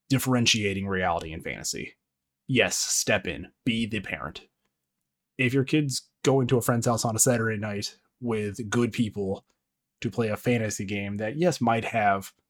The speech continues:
content relating to that, but they're still, you know, not, they're not doing anything. They're being a social individual with good people. Then it, you need to stop and be like, "All right,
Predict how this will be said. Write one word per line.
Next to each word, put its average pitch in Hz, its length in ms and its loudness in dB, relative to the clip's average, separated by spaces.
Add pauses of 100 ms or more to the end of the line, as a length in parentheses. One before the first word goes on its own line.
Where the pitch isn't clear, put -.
content 104 800 -4 (760)
relating 113 640 -2
to 82 160 -10
that, - 320 -14 (1300)
but 113 120 0
they're 110 100 0
still, 113 500 2 (1120)
you 127 100 0
know, 98 140 -6
not, 107 440 2
they're 120 100 -2
not 123 280 0
doing 107 300 -2
anything. 90 380 -8
They're 101 260 -6 (520)
being 123 360 2
a - 40 -4
social 104 840 -4 (720)
individual 95 800 -2 (260)
with 117 200 -6
good 104 200 -2
people. 92 400 -6
Then 113 240 -6 (120)
it, 131 200 0
you 170 120 -2
need 175 160 4
to 147 100 4
stop 135 200 0
and 123 80 -4
be 117 80 -2
like, 104 200 0
"All 113 80 2
right, 95 180 -4